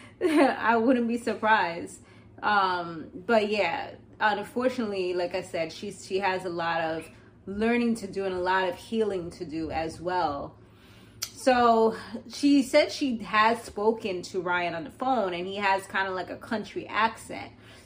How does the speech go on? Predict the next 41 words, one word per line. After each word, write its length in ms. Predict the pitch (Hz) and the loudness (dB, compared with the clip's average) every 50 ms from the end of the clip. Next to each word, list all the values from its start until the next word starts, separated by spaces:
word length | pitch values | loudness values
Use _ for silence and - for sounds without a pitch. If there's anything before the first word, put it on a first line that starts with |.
| - - - | -20 -10 -6
So 140 | - 247 233 | 0 2 4
at 100 | 233 233 | 4 6
least 240 | 269 320 359 - - | 6 4 2 2 0
that's 320 | 466 - 320 - - - | -2 -4 -4 -6 -8 -8
one 560 | 247 226 202 214 226 226 233 262 285 320 349 - - | -8 -6 -4 -2 -2 2 2 2 2 2 0 -2 -4
thing, 280 | - 214 208 202 202 | -4 -4 -4 -4 -4
you 80 | 214 220 | -2 0
know, 200 | 226 226 240 262 | 0 2 2 4
at 100 | 254 233 | 4 4
least 220 | 240 294 302 - | 4 2 2 0
she 100 | - 311 | 0 2
knows 220 | 277 277 285 226 226 | 2 2 2 2 0
he's 100 | 233 240 | -4 -4
a 80 | 240 | -2
real 260 | 208 226 254 254 240 | 0 2 2 2 2
person 480 | - - 240 254 262 269 - - 233 196 | 0 2 6 8 8 8 6 2 -2 -2
and 120 | 196 202 | -2 -4
he 100 | 208 208 | -4 -6
sounds 600 | 196 - - 208 214 226 240 233 220 220 208 175 175 | -6 -6 -2 0 2 2 2 2 2 0 -2 -4 -2
like 180 | 190 190 190 | -2 -2 -2
he's, 520 | - - 196 190 180 165 151 - - - - - - - - | -4 -6 -4 -4 -4 -4 -6 -12 -18 -20 -20 -20 -20 -20 -16
he 140 | - 214 208 | -10 -4 -2
has 180 | 202 190 185 160 | -2 -2 -2 -4
an 100 | 151 - - | -8 -10 -6
accent. 640 | 185 214 220 226 220 220 - - 214 196 190 - | -4 -2 0 -2 -2 -4 -6 -6 -6 -6 -6 -8
So 300 | - 208 208 202 196 196 - - - - - - - | -10 -10 -8 -8 -10 -12 -14 -18 -20 -20 -18 -12 -4
Virginians, 800 | 214 240 247 240 208 247 302 311 330 330 311 302 302 285 - 240 | 0 2 2 4 4 4 4 4 4 2 2 2 2 2 2 2
I 120 | 220 226 | 2 2
think 240 | 220 - 269 269 269 | 2 2 0 2 4
y'all 200 | 294 269 269 269 | 4 4 6 6
have 180 | 262 269 254 | 4 2 2
accents, 460 | 269 269 285 330 320 - 240 190 185 - | 2 2 0 0 -2 -6 -8 -8 -6 -4
don't 260 | 220 226 240 233 269 | -4 -4 -4 -2 -2
y'all? 260 | 233 220 262 277 277 - | -2 -2 -2 -4 -4 -4
I 80 | - | -4
mean, 360 | 196 202 196 190 180 208 208 - | -4 -4 -4 -4 -4 -4 2 2
<laughs> 540 | 294 277 277 - - - - - - - - | 2 2 2 0 -12 -16 -16 -16 -12 0 4
everybody 580 | 370 311 247 254 233 220 220 208 202 202 202 | 6 6 6 6 6 6 6 6 4 2 0
think, 520 | - - 214 202 185 175 185 185 - 180 185 | -4 -4 -4 -4 -4 -6 -8 -10 -14 -12 -8
be 140 | 202 202 202 | -4 -2 0
like, 440 | 190 180 175 175 175 170 - - | 0 2 2 0 0 -2 -6 -12